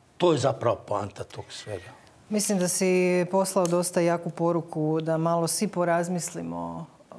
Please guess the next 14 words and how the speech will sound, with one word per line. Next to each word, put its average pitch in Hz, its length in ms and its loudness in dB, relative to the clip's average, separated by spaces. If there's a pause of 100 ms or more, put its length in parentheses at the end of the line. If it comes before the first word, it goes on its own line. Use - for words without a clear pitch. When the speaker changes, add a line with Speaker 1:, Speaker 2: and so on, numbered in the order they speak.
Speaker 2:
koje 185 280 0
su 180 180 -4
naše 170 600 -2 (100)
glavne 175 380 0
vrijednosti 175 520 -2
i - 20 -2
za 165 140 -2
šta 175 220 -4
se 160 160 -6
zapravo 156 400 -8
borimo 151 500 -10 (100)
i 170 120 -8
koji 165 360 0
je 151 240 -4